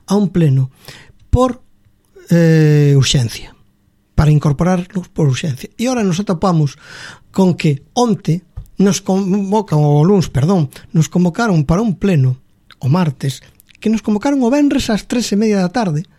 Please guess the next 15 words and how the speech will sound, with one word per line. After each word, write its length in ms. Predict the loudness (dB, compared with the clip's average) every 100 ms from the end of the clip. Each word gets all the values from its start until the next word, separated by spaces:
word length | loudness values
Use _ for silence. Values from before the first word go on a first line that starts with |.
| _ _ _ _ -4
para 160 | -2 2
un 80 | 2
martes, 400 | 2 0 -8 -14 -20 -20 -12 0
pleno 400 | 2 2 0 -4 -10
extraordinario 960 | -4 -2 0 0 2 2 2 2 2 -2 _ _ _
e 160 | 0 0
urxente, 560 | 0 0 0 -2 -6 -10 -20 -10
e 160 | -2 0
nin 240 | 2 2
tan 320 | 0 -2 -2 -2
siquiera 640 | -4 -6 0 2 2 -2 _ _ -20 -20 _ -20
se 240 | -8 -2 2
dignaron 400 | 4 4 4 4
en 160 | 2
convocar 640 | 2 2 2 2 0 -2